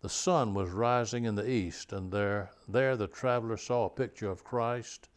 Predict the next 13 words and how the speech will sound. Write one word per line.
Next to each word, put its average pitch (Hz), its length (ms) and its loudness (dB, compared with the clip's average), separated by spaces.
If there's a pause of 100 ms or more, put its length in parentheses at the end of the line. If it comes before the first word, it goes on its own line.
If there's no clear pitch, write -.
(420)
as 104 180 -2
he 107 100 -2
sat 123 400 0
as 101 220 -2
a 92 60 -4
young 117 300 -2
boy 90 380 -2 (580)
with 92 160 -6
the 101 100 -8
scholars 85 760 -4
in 101 140 -6
the 90 80 -8
temple. 104 500 -8